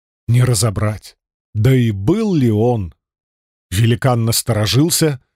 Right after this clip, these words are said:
приложил к колбу исполинскую ладонь, вгляделся в мглистую даль. Туман задрожал — будто его бил озноб,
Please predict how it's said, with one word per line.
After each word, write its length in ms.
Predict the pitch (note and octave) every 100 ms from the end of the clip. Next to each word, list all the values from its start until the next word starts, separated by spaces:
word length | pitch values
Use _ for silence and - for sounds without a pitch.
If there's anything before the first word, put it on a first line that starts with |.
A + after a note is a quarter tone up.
| _ -
приложил 680 | C3 C#3 D3 A#2+ D3 E3
к 60 | -
колбу 500 | C3+ C#3+ C3 D#3+ D#3
исполинскую 960 | C#3+ C3+ - C#3+ D3 D#3 C#3 - B2 A#2
ладонь, 560 | A2+ A2 D#3+ E3 G#2 - _ _
вгляделся 880 | F#2+ F#2 B2 C#3+ A#2+ D#3 D#3+ - C#3
в 120 | A#2+
мглистую 760 | A#2 A#2 A#2+ D#3 E3 - C3 A#2+
даль. 420 | G2+ C3 E3+ A#2+ - _ _ _ _ _
Туман 360 | A#2 A#2+ C3
задрожал — 880 | A2+ B2 A2+ A#2 A2 F#2+ D#3+ E3+ B2+ _ _ _
будто 380 | A#2+ D#3 - D3
его 240 | D3 D3
бил 320 | B2 D3 D#3 -
озноб, 600 | D3 A2+ A#2+ C3+ C3+